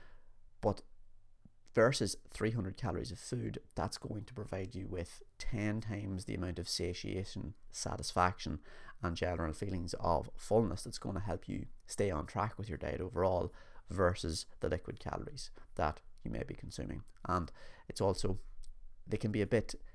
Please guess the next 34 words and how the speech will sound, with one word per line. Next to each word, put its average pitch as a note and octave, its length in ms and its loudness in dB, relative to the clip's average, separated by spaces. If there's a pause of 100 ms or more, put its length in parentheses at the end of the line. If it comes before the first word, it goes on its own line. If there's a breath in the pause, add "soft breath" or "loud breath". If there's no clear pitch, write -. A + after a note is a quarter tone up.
sneaky, A#2+ 480 4 (100)
they B2 80 0
can A2+ 120 2
be G#2+ 120 2
a G2+ 60 2
bit G2+ 160 2
insidious. G#2+ 600 0
You G2+ 60 2
know, F#2+ 120 4
some - 220 -2
people G2 340 0 (320 loud breath)
might G2 360 0 (280)
forget G#2 460 2 (200)
that F2+ 140 -2
they're F#2 240 6 (300)
consuming G2+ 460 0
two - 180 -2
coffees F#2 480 0
in G2 160 -2
the F2+ 80 0
day F#2+ 300 0
that E2+ 120 -4
are E2+ 220 0 (200 loud breath)
a - 40 -6
hundred F#2+ 240 2
and F#2 140 0
fifty - 220 -4
calories - 480 -2
each G2 200 -2
or - 40 -8
something - 260 -4
like F2 160 -6
that, F2+ 240 2
because - 360 -4